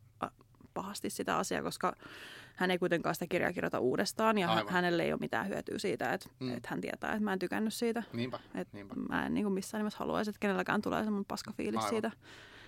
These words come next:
Speaker 2: Joo.
Speaker 1: siitä mun jutusta.
Speaker 2: Joo. Mitä sit toi, toi toistuu musta tossa sekä kaunohommissa että bis-,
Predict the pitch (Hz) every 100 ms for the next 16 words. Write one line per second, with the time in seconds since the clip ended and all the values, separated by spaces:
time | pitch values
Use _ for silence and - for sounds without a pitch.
0 | - 101 101 196 202 208 196 - 196 220
1 | - 208 - 107 95 98 - - - -
2 | - - - 131 143 165 165 156 - -
3 | - - 151 143 - 151 135 127 110 117
4 | - 113 - 123 117 123 117 110 - -
5 | 104 104 - 110 104 - 107 104 - -
6 | - - - 113 107